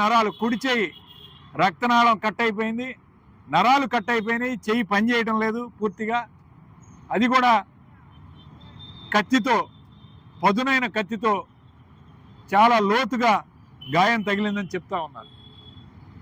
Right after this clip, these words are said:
అంటే, కత్తితో పొడిచినా, గుండెల మధ్యలో, పొట్టలో బాకుతో, మీ మాటల్లో, పోలీసు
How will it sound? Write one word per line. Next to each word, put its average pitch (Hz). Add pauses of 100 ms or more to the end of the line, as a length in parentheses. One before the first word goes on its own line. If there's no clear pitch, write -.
(300)
అంటే, 254 (180)
కత్తితో 247 (160)
పొడిచినా, 240 (1600)
గుండెల 262 (120)
మధ్యలో, 240 (160)
పొట్టలో 254 (240)
బాకుతో, 240 (180)
మీ 247 (120)
మాటల్లో, 240 (400)
పోలీసు 262